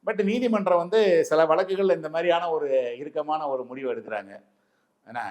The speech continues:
இது அதிகாரத்துல இல்லாத எத்தனையோ பேர் சாட்சிகளை கலைச்சிட்டு தான் இருக்காங்க. இன்னைக்கு நீங்க ஒண்ணும் இல்ல, ஒரு அலுவா-, அருவாள் எடுத்து வெட்டுற ரவுடி கொலைக்கேஸ் எட்டு ரெண்டு பேர் சாட்சி சொல்ல வர்றான்னா, அந்த அவனுக்கு பெயில் கொடுக்குறாங்க. அவன் திரும்ப அருவாள் எடுத்து அந்த ரெண்டு சாட்சியை மிரட்ட மாட்டானா?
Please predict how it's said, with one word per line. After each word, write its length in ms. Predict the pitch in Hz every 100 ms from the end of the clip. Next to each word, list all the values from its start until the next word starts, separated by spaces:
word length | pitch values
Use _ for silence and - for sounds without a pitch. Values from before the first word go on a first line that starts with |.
| 92
இது 100 | 101
அதிகாரத்துல 580 | 101 110 156 180 175 170
இல்லாத 460 | 147 147 175 175 175
எத்தனையோ 500 | 147 147 196 190 190
பேர் 180 | 175
சாட்சிகளை 480 | 160 151 160 160 151
கலைச்சிட்டு 300 | 131 139 147
தான் 140 | 143 131
இருக்காங்க. 120 | 98
இன்னைக்கு 240 | 98 95
நீங்க 180 | 113 107
ஒண்ணும் 280 | 95 143 254
இல்ல, 340 | 247 143 - - _ -
ஒரு 180 | 107 110
அலுவா-, 420 | 107 180 240 226 143
அருவாள் 260 | 196 233 214
எடுத்து 280 | 185 196
வெட்டுற 280 | 175 156 226
ரவுடி 720 | 196 156 175 151 120 139 - _ _ _
கொலைக்கேஸ் 460 | 147 185 185 175 -
எட்டு 340 | 170 143 -
ரெண்டு 200 | 151 139
பேர் 100 | 165
சாட்சி 320 | - 151 175 180
சொல்ல 360 | 147 139 135
வர்றான்னா, 340 | 135 135 120 104 120 - _ _ _ _ _ -
அந்த 340 | 131 190 214
அவனுக்கு 400 | 170 165 233 208
பெயில் 260 | 202 226 208
கொடுக்குறாங்க. 220 | 180 151
அவன் 260 | 143 190
திரும்ப 320 | 208 247 233 202
அருவாள் 200 | 214 202
எடுத்து 180 | 190
அந்த 180 | 190 180
ரெண்டு 200 | 170 175
சாட்சியை 340 | 175 190 190 185
மிரட்ட 240 | 170 170
மாட்டானா? 420 | 165 147 135 131